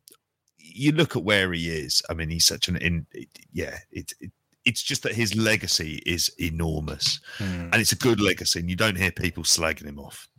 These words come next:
Speaker 2: Mm, no.
Speaker 1: Like, and it is, it's,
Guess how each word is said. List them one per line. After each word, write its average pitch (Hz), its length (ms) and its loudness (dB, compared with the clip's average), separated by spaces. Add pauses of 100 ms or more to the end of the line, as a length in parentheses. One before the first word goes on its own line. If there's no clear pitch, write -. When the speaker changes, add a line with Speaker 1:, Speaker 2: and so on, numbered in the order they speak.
(120)
Speaker 2:
Mm, 87 340 -6
no. 120 160 -2 (600)
Speaker 1:
Like, 80 280 -2 (800)
and 90 120 0
it 90 120 4
is, 87 260 4
it's, - 480 4